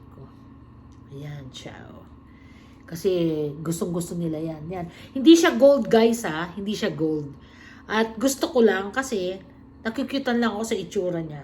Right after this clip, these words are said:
Yan. Iba-ibang klase. So, pamimigay ko rin yan. Bumili din ako ng, ano ba yan? Gold na kutsara at tinidor. Ay, ang cute siya.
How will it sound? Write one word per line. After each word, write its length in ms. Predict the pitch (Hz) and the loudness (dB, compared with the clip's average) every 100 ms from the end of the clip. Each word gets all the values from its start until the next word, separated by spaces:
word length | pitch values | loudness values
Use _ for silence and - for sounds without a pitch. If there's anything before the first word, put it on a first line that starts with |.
| - | -16
Yan. 800 | 143 143 156 185 202 214 208 175 | -12 -10 -6 -4 -4 -4 -4 -6
Iba-ibang 400 | 160 165 170 170 | -6 -4 -4 -4
klase. 560 | 170 165 147 - 165 143 | -6 -6 -6 -6 -6 -6
So, 160 | 151 | -10
pamimigay 560 | 151 151 151 151 147 151 147 | -8 -8 -8 -10 -10 -10 -10
ko 80 | 151 | -10
rin 160 | 139 | -12
yan. 260 | 143 143 170 208 - - - - - - - - - - - - - - - - | -14 -14 -14 -16 -20 -20 -20 -20 -20 -20 -20 -20 -18 -18 -18 -18 -16 -16 -14 -6
Bumili 320 | 185 208 226 240 | -2 2 4 4
din 220 | 262 247 | 2 2
ako 240 | 233 247 | 2 4
ng, 280 | 233 226 247 262 | 6 6 4 0
ano 140 | 262 233 | -4 -2
ba 100 | 170 | 0
yan? 800 | 156 151 180 330 427 440 392 220 165 - | 0 0 0 0 2 2 2 0 -6 2
Gold 400 | 233 262 294 226 | 6 8 6 0
na 160 | 240 233 | -2 -2
kutsara 640 | 226 - 233 190 190 214 | -4 -2 0 0 0 -4
at 80 | - | -4
tinidor. 560 | 190 165 165 180 170 | -4 -4 -2 -2 -2
Ay, 320 | 247 - 466 381 | -2 0 2 0
ang 100 | 262 | -2
cute 460 | 247 226 220 226 - - - - - | 0 4 4 2 -4 -16 -16 -18 -16
siya. 540 | - - 226 214 220 | -10 0 2 4 2